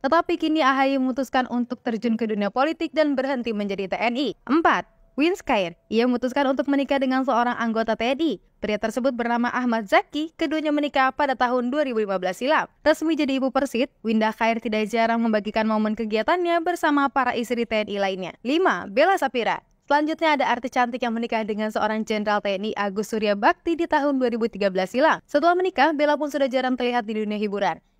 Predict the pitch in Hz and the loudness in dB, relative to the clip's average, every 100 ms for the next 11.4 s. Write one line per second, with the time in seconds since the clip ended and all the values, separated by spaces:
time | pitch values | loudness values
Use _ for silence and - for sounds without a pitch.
0 | - 196 190 254 285 302 262 262 277 269 | -2 0 0 0 0 0 0 0 0 -2
1 | 262 262 247 233 190 254 247 165 - _ | -2 -2 -2 -2 -4 -2 0 0 -2 _
2 | 226 240 320 349 349 330 302 285 285 277 | -8 -2 0 0 0 -4 0 0 0 0
3 | 269 269 262 254 247 262 247 240 254 247 | 0 -2 -2 -4 -4 0 0 0 -4 -2
4 | 247 240 226 240 233 240 233 220 226 226 | -4 -2 -2 -2 -4 -2 -2 -2 -6 -2
5 | 226 214 214 208 202 285 311 302 285 302 | 0 0 -2 -2 -2 -2 -2 -4 -2 0
6 | 254 226 226 202 220 269 247 254 240 311 | 0 0 -2 0 0 2 0 2 2 0
7 | 440 277 233 220 202 202 175 175 _ _ | 0 -4 -2 -2 -2 -4 -6 -8 _ _
8 | _ 247 330 208 175 _ 208 262 339 339 | _ 0 2 2 0 _ -4 2 2 4
9 | 294 311 339 220 - 196 190 196 208 240 | 2 2 2 0 -4 -4 -2 0 0 0
10 | 254 247 233 233 277 262 247 247 233 - | 0 0 0 -2 -4 -2 0 0 -2 -2
11 | 359 392 311 311 | -2 -2 -4 -6